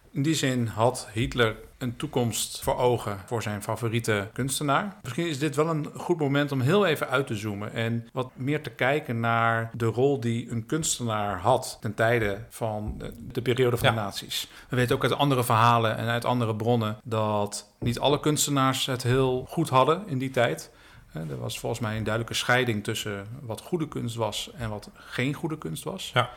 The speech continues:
Speaker 1: Kun je daar misschien iets meer over
Speaker 2: Ja,
Speaker 1: vertellen?
Speaker 2: ja, de nazi's hebben natuurlijk het hele begrip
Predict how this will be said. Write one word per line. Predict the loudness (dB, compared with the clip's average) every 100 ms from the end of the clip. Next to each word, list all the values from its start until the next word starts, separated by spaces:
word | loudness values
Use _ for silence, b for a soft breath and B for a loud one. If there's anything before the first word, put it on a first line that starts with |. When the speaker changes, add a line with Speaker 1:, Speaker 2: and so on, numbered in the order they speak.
| B -2
Speaker 1:
Kun | 4
je |
daar | 6 6
misschien | 2 -2 -6
iets | -6
meer | -6 -6
over | -2 4
Speaker 2:
Ja, |
Speaker 1:
vertellen? | 4 4 2
Speaker 2:
ja, | 2
de | 4 6
nazi's | 6 4 2 2
hebben | 2 2
natuurlijk | 0 0 0 -2
het | -4 -4
hele | -2 -2
begrip | -2 0 -2 -2